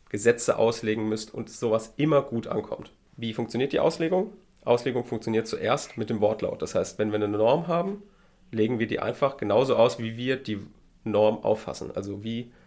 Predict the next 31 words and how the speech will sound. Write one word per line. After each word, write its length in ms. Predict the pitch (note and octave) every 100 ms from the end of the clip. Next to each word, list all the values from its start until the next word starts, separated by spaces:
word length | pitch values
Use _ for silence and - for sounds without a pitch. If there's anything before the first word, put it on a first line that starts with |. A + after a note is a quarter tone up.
| _ -
ist 200 | - -
der 140 | G2
Wortlaut 640 | G#2 B2 B2+ A#2+ A#2+ - - - _ -
eines 300 | - G#2+ -
Wortes? 400 | G#2+ G2 - - _ - -
So. 180 | - - - -
Dann 180 | A2+
kommt 440 | A2+ A#2 G#2+ - -
die 140 | G#2
Historie. 500 | G#2 G2 - A#2+ F3
Das 140 | D#3 A2
heißt, 240 | G#2+ G#2+
wenn 180 | A2+ D3+
man 380 | C3+ A#2+ A2 -
Hintergrundwissen 720 | - E3 E3 - A2+ A2 -
hat 160 | A2+ -
zu 100 | -
der 120 | D#3
Norm, 320 | D3+ D#3 E3+ - - _
wann 160 | A2 A#2
ist 160 | A2
die 60 | G#2
entstanden, 480 | G#2 - C3+ C3+ A2+
warum 260 | G2+ A#2
ist 160 | D3+ -
die, 140 | C3
äh, 380 | - - - -
zu 100 | -
der 140 | A#2 -
Zeit 200 | C3 A#2+
entstanden, 600 | A2 - A2 B2 A#2